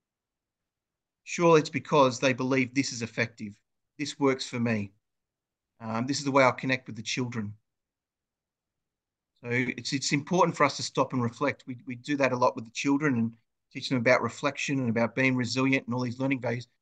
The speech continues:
But it's important also for teachers, that reflection, that reflective practitioner.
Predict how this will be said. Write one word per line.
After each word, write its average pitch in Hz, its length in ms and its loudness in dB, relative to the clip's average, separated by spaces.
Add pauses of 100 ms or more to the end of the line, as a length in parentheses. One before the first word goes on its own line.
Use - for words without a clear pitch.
(140)
But 131 80 -14
it's 127 100 -8
important 156 340 -2
also 147 200 0
for 123 120 -8
teachers, 147 420 -4
that 123 140 -2
reflection, 117 440 -6
that 113 160 -2 (280)
reflective 143 540 2 (180)
practitioner. 117 600 -4